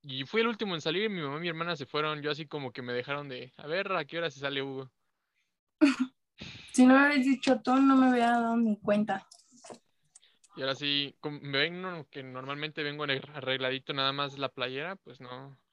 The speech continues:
Speaker 1: Parecía anexado esa vez. Un pants, chanclas,
Speaker 2: <laughs>
Speaker 1: calcetas. Y así como que estuviera lloviendo me salí.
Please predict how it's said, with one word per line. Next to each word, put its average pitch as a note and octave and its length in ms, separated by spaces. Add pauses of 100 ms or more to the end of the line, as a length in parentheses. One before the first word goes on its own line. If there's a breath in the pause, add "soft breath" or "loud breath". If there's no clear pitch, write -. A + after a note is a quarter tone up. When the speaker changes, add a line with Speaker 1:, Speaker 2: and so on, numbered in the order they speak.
(460 soft breath)
Speaker 1:
Parecía B2+ 300
anexado C#3 420
esa C3+ 200
vez. B2+ 520 (140)
Un C#3 180
pants, D3+ 680
chanclas, D3+ 800
Speaker 2:
<laughs> F4+ 500 (320)
Speaker 1:
calcetas. C#3+ 720 (1300 soft breath)
Y - 60
así C#3 360
como C3+ 160
que B2+ 80
estuviera D3 320
lloviendo C3 400
me B2 140
salí. B2+ 340